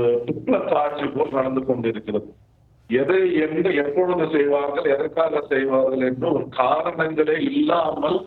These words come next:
செயல்படு-, செயல்பட்டு கொண்டிருக்கிற கூடிய ஒரு அரசாங்கமாக இந்த அரசாங்கம் விளங்கி கொண்டிருக்கிறது.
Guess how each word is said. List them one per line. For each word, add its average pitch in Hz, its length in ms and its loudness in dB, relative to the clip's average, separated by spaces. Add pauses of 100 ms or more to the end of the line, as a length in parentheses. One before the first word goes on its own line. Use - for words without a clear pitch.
(560)
செயல்படு-, 156 760 0
செயல்பட்டு 151 480 0
கொண்டிருக்கிற 127 640 0
கூடிய 123 440 0
ஒரு 131 180 2
அரசாங்கமாக 127 880 0
இந்த 120 180 2
அரசாங்கம் 120 480 -2
விளங்கி 123 340 0
கொண்டிருக்கிறது. 107 720 0